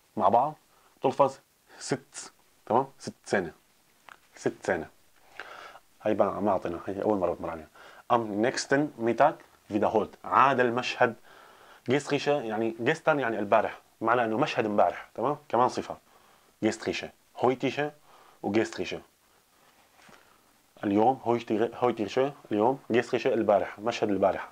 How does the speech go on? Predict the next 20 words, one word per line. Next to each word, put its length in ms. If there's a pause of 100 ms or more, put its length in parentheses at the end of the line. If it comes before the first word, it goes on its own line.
تمام؟ 260 (500)
Am 180
nächsten 340
Mittag 380
wiederholt 600 (200)
sich، 460 (160)
wiederholt 420
sich 80
يعني 160
عاد 220
نفسه. 420 (560)
Die 220 (120)
gestrige 500 (400)
Szene. 540 (960)
عاد 480 (140)
مشهد 260
البارحة 360
نفسه. 320 (680)
Der 160
Deutsche 520